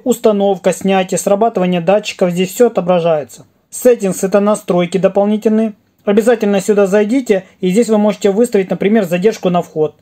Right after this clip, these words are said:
Поставить не тридцать пять секунд, а сорок секунд. Также можете посмотреть номер тревожного вызова, который у вас стоит, номер для С М С. Вот эти вот два ползунка, тревожный звонок и тревожный С М С, обязательно включите. Иначе С М Ски не будут к вам приходить.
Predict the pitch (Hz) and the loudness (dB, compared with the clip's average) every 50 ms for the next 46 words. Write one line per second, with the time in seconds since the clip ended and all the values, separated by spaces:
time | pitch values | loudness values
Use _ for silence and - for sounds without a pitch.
0 | _ _ _ - - 180 - 220 214 196 208 214 190 - 262 277 247 - - 190 | _ _ _ -4 -4 -2 2 0 0 0 0 -2 -2 0 -2 -2 -2 0 -2 -2
1 | 170 - - 170 - - 170 156 - 165 165 - - 214 214 202 185 - - - | -2 -2 -6 -8 -6 -6 -6 -4 -2 -2 -2 0 0 2 2 2 0 -2 -4 -8
2 | 165 - 170 170 165 151 - - _ _ _ _ _ _ _ _ - 262 247 233 | -8 -6 -6 -6 -6 -8 -10 -16 _ _ _ _ _ _ _ _ 2 2 4 4
3 | 247 240 233 226 - 208 - 196 - 208 208 214 233 247 240 240 214 214 208 202 | 2 2 2 0 -2 -2 -2 -2 0 2 2 2 2 0 0 0 0 2 2 0
4 | 190 - 190 190 190 190 180 165 190 190 180 185 220 202 190 190 185 185 185 175 | 0 0 0 0 0 0 0 0 0 0 2 2 2 2 2 0 0 -2 -2 -2
5 | 185 175 175 180 170 - - - 180 170 165 165 156 - - 180 202 220 220 196 | 0 0 0 0 -2 -2 -2 -2 -2 0 -2 -6 -8 -6 -2 0 2 2 2 0
6 | 175 170 180 175 165 - - 170 160 165 170 170 170 160 - - _ _ _ - | 0 0 0 0 0 -2 -2 -4 -4 -2 -2 -2 -2 -4 -6 -10 _ _ _ 0
7 | 202 214 214 240 220 240 226 208 190 226 226 220 226 214 202 196 233 226 220 262 | 0 0 2 2 2 2 2 2 2 0 0 2 0 0 2 0 0 0 2 0
8 | 269 254 - 202 202 196 196 196 165 190 196 175 180 196 202 226 262 247 - 190 | 0 0 2 0 2 2 2 0 0 -2 -2 0 0 0 2 0 0 -2 -2 -4
9 | 175 - 185 190 185 190 175 160 190 180 - - 190 202 233 240 233 - 185 180 | -4 -2 -2 0 0 0 0 0 -2 -2 -2 -2 0 2 2 0 0 -2 -2 -2
10 | 175 196 196 208 196 190 180 185 190 190 185 - - 170 - - 143 - _ - | -2 -2 0 0 -2 -2 -2 -2 -2 -2 -2 -2 -6 -6 -6 -8 -14 -14 _ -2
11 | 226 220 233 233 220 - 226 214 - 226 226 254 277 254 - 214 196 190 190 185 | 0 2 2 2 2 0 0 0 2 2 2 2 0 0 -2 -2 -2 0 0 2
12 | 220 226 226 - 196 196 190 190 190 185 - 202 196 185 175 156 139 - | 0 0 0 0 -2 0 0 -2 -4 0 0 0 0 0 -2 -8 -10 -12